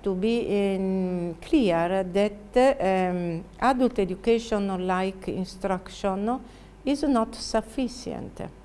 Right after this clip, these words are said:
because the world was changing, uh, very quick. And the second I, I ran, of course, um, uh, World Conference was in nineteen sixty in Montreal,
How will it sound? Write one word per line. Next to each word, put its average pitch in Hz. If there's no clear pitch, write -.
because 214
the 214
world 208
was 196
changing, 202
uh, 202
very 185
quick. -
And 262
the 208
second 202
I, 170
I 170
ran, 170
of 160
course, 165
um, 143
uh, 117
World 214
Conference 185
was 233
in 202
nineteen 214
sixty -
in 220
Montreal, 208